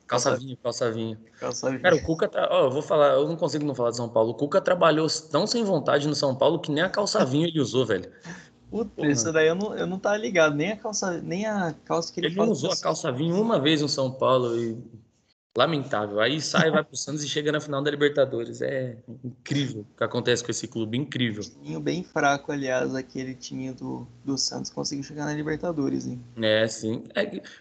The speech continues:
Speaker 1: Cuca, na verdade, o Cuca, ele é meio bruxo mesmo, né? Ele é estranho, cara. Ele faz uns trabalhos ruins, uns times que jogam mal.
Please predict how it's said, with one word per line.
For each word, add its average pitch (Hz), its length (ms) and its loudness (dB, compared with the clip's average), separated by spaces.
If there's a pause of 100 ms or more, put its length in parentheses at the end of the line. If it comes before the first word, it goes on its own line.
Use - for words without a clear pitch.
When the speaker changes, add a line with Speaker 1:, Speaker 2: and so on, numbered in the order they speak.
Speaker 1:
Cuca, - 220 0
na - 160 2
verdade, 135 480 4
o - 20 -6
Cuca, 131 340 2
ele 135 200 6
é 139 40 6
meio 135 200 0
bruxo 107 480 0
mesmo, 101 300 2
né? 101 200 0
Ele 113 340 -2
é - 20 -2
estranho, 123 520 2
cara. 95 300 0
Ele 123 140 0
faz 127 200 2
uns 131 120 0
trabalhos 110 560 2
ruins, 123 220 2
uns 110 60 -4
times 120 220 -4
que 120 60 -4
jogam 123 300 2
mal. 107 580 4